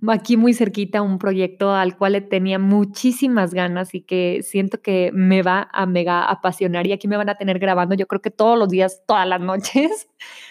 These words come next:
Ah, porque déjenme decirles que es domingo y son las diez de la noche y yo aquí estoy sentada grabando. Pero bueno, pues estoy súper contenta de que, de, de estar aquí,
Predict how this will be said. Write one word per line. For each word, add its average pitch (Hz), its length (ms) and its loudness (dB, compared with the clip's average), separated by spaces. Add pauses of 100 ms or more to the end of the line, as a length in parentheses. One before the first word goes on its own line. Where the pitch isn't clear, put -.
(120)
Ah, 196 160 -6
porque 196 200 -8
déjenme 190 280 -6
decirles 185 340 -6
que 185 260 -4
es 180 220 -4
domingo 180 720 2
y 175 160 -6
son 175 400 -6
las 165 400 -4
diez 175 480 0
de 180 480 -2
la 165 120 0
noche 160 460 -2
y 185 140 -4
yo 160 100 -2
aquí 160 160 -10
estoy 160 320 -8
sentada 160 480 -10
grabando. 160 640 -4 (720)
Pero 233 520 4
bueno, 240 520 4
pues 262 160 2
estoy 269 240 0
súper 311 440 0
contenta 202 500 0
de 196 140 -2
que, 185 420 -2
de, 185 520 0
de 196 80 0
estar 202 240 -2
aquí, 202 640 -2